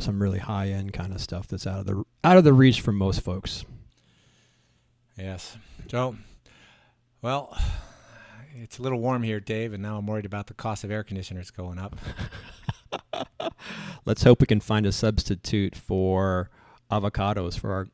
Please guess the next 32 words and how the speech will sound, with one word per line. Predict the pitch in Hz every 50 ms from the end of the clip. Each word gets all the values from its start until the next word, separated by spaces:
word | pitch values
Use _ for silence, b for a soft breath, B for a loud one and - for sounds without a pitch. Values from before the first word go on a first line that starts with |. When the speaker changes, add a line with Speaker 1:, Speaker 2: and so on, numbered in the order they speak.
| _ _
Speaker 1:
for | - - - 92
our, | 90 92 92 92 90 90 87
uh, | 87 87 80
avocado | - 110 110 101 101 - 92 95 104 101 92
toast. | - - 104 101 90 82 - - - - -
Maybe | - 113 107 101 107 98
there's | 104 95 90 -
something | - 104 104 - 107 104 101
that | 87 87 -
can | - 107 98
substitute | - - - 104 95 - - - 110 95 - - 98 92 92 - - - _ _ _
at | 117 107 98
a | 95
lower | 101 98 92 90
price. | - - 92 87 85 95 - - - - - B 101 B B B B B B B B B B B B B B B B B B B _ _ _ 104
Speaker 2:
All | 107 110 110 110
right. | 107 107 107 104 - - -
Well, | 139 143 156 143 113 104 -
Dave, | - 143 139 131 113
do | 98 113
you | 113
have | 117 113
any | 117 120 117
other | 123 117 120
thoughts | 110 - 127 120 117 - -
on | 123 113 110 107 101
tariffs | - - 123 123 123 120 117 - - - -
or | 117 113 113 110 107
global | 98 - 117 120 123 120 120 117
trade | - - - 123 120 123 123 120
in | 123 107 101
general? | 95 120 117 110 101 95 87 85 -